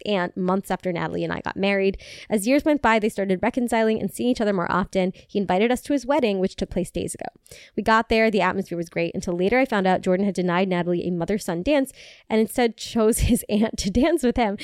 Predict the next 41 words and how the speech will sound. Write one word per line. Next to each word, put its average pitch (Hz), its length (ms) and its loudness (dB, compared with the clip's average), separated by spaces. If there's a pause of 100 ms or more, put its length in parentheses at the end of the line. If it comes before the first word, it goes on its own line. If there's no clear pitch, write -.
(220)
Natalie 233 380 2
told 247 200 2
me 240 100 2
this 214 200 -2
minutes 208 360 0
later, 196 180 2
and 190 100 2
I 190 40 0
couldn't 226 300 -2
help 208 240 -2
feel 202 200 -2 (100)
irritated 202 460 0
and 185 120 -2
quite - 360 -2
upset. 196 420 -2 (240)
I 233 80 2
decided 254 340 -2
to 277 80 0
get 233 200 2
up 269 120 2
and 233 180 2
leave, 247 260 2
and 202 160 2
we 214 60 4
both 196 320 0
left. 196 260 -2
I 202 100 -4
got 196 140 -2
calls 214 260 -2
from 277 100 -2
my 240 80 2
family 196 320 -2
after 196 180 -6
they 180 100 -2
saw 180 200 -2
me 175 100 -2
leave, 170 280 -6
and 196 140 -2
Jordan 202 220 0
called 247 220 -2
later, 185 300 -2